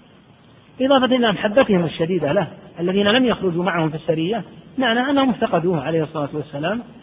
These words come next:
فكل هذا مما يمكن أن يكون وجوه المشقة والله أعلم.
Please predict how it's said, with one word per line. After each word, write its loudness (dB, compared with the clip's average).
فكل -2
هذا 2
مما 0
يمكن -4
أن -2
يكون -4
وجوه -2
المشقة -6
والله -6
أعلم. -12